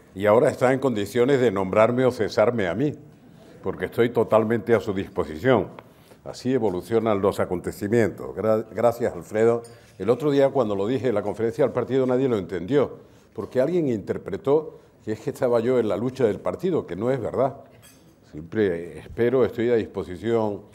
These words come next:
eh, de las personas que encabezan el partido, esa es mi obligación de militancia y parte de mi pasión. Y, y lo vuelvo a estar, así que estoy a las órdenes de Alfredo Pérez Rubalcaba, que durante algunos años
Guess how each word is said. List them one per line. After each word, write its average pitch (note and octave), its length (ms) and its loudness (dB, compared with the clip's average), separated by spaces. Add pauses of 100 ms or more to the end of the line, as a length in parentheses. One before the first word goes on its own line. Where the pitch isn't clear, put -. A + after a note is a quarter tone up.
(320)
eh, E2 300 -10
de E2 100 -6
las D#2+ 140 -8
personas F#2 480 -6
que - 80 -8
encabezan E2+ 460 -6
el - 80 -12
partido, B2 640 0
esa E2+ 240 -4
es D#2 100 -8
mi E2+ 140 -8
obligación D#2+ 520 -6
de F2 80 -4
militancia A2+ 640 0 (260)
y G#2 100 0
parte C3+ 400 8
de A2 80 6
mi G2 160 0
pasión. G#2 560 4 (800)
Y, A2+ 80 0
y G2+ 560 2
lo F#2 160 0
vuelvo B2+ 240 4
a E2 40 0
estar, - 460 -2 (160)
así F#2 240 -8
que E2 320 -2 (380)
estoy G3 400 0
a F3 80 2
las - 240 -4
órdenes F#2+ 480 -2
de D2 160 -6
Alfredo F2 480 -8
Pérez F2 200 -6
Rubalcaba, F#2 600 -2
que G2 60 -6
durante G2 300 0
algunos A#2+ 340 -2
años A#2 260 0